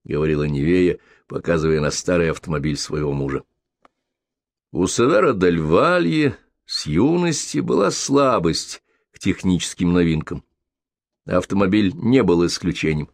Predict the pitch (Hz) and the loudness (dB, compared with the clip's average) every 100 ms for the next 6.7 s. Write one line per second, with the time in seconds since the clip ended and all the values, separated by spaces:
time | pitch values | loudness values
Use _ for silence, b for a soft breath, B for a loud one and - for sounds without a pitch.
0 | _ _ _ _ _ _ _ _ _ _ | _ _ _ _ _ _ _ _ _ _
1 | _ - 98 127 139 160 170 180 208 175 | _ -4 2 4 4 2 0 0 0 0
2 | 160 151 156 - 170 147 143 135 139 135 | -2 0 -2 0 0 0 0 2 2 4
3 | 139 127 - - 135 135 135 - - 196 | 2 2 -2 -2 -2 0 -2 -2 0 2
4 | 147 85 _ _ _ _ - 90 95 107 | 2 -4 _ _ _ _ -2 0 2 2
5 | 107 135 - - 90 - 87 82 82 80 | 4 2 0 -2 -4 0 0 0 2 2
6 | 78 80 - - 165 139 - | 2 0 -4 0 2 2 -2